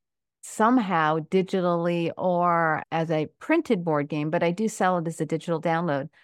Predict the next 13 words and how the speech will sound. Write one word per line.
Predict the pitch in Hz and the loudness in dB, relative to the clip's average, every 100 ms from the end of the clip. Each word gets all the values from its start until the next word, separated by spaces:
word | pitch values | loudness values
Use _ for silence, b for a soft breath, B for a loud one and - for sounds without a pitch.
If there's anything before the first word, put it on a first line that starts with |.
| b | b
I | 180 | -4
have | |
one | 180 180 | 0 -2
called | 180 185 170 | 0 0 0
Piggy | - 214 185 | -2 -2 -2
Banking. | 170 160 165 147 123 160 - _ _ _ _ _ _ | -2 0 0 -2 -6 -8 -10 _ _ _ _ _ _
And | 180 185 175 170 170 - | 0 2 4 2 0 0
I | 202 | 0
wanted | 202 202 220 220 | 4 4 2 0
to | |
get | 202 190 | 0 2
all | 185 185 | 4 4
the | 185 185 170 160 | 2 0 0 -2